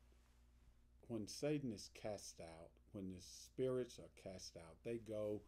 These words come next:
to a dry place, finding no rest. So a dry Christian is one who does not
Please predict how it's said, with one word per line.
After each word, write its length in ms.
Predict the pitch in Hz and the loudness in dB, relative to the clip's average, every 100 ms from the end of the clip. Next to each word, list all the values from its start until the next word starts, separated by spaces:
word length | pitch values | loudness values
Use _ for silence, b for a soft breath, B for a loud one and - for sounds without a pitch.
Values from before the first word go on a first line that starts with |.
| B B B - | B B B -12
to 280 | - 110 107 - | 0 2 2 0
a 260 | 101 98 95 90 | -4 -2 -4 -6
dry 640 | 95 104 95 95 90 95 - - - | -2 -2 0 -2 -4 -8 -10 -18 -10
place, 680 | 95 87 80 - - - - - - - b b b - | -8 -8 -10 -12 -12 -12 -14 -16 -20 -20 b b b -2
finding 380 | 104 104 98 92 | 0 2 2 0
no 120 | 90 87 90 | 0 -2 -4
rest. 560 | 92 - - - - - - - - - b b b b b b b - - - - | -4 -6 -12 -12 -14 -18 -20 -20 -20 -20 b b b b b b b -20 -20 -18 -4
So 320 | - 131 110 | 4 6 6
a 180 | 98 101 | -2 0
dry 560 | 123 147 143 98 85 - | 4 4 4 0 -6 -12
Christian 640 | - 92 - - 87 85 - 107 | -10 -6 -6 -8 -10 -10 -10 -6
is 380 | 98 95 90 - - - - - | -4 -6 -10 -16 -20 -20 -20 -8
one 420 | 135 175 180 180 135 | 4 6 6 4 2
who 140 | 113 92 | -2 -2
does 300 | 120 131 120 | 0 2 2
not 460 | 110 101 95 - | 0 0 -6 -10